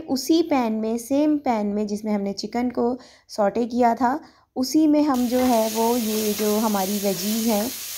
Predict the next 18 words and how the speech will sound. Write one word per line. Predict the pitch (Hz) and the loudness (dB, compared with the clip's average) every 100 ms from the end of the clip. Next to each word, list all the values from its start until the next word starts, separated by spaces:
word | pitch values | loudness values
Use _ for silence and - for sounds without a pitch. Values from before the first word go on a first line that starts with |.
| - - | -10 -2
इनको | 247 247 247 254 | 2 2 4 4
डाल | 240 214 196 | 6 4 2
के | 196 233 - | 0 -4 -2
इनको | 226 214 214 | -4 -2 -4
भी | 202 | -4
अच्छा | - 214 - 208 | -4 -6 -4 -4
सा | 240 | -2
सौटे | 233 190 196 | 0 -2 -2
कर | 214 226 | -2 0
लेंगे। | 226 226 233 | 2 0 0
थोड़ा | 247 294 294 285 269 | 0 2 4 4 4
सा | 269 | 2
हमने | 247 214 214 | 0 0 -2
सॉल्ट | - 240 247 247 | 0 2 4 4
ऐड | 240 233 | 0 0
किया | - 233 233 | -6 -4 0
है | 240 240 | -2 -2
इसमें | 214 214 254 | -6 -4 -4